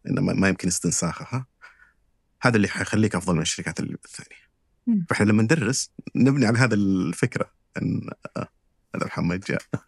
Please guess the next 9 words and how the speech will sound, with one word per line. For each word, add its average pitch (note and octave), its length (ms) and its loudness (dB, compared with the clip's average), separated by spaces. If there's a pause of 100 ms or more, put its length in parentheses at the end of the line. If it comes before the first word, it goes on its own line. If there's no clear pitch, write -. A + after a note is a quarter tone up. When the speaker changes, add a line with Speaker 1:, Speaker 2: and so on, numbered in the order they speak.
(420)
Speaker 1:
<laughs> E3+ 640 -4
لا، G3 120 6
نبني G#3 200 6
على F#3+ 120 6
هذا G3+ 100 6
الفكرة F3 320 4
إنه B2+ 200 4
كيف E3 340 2
تتأكد A#2+ 720 -2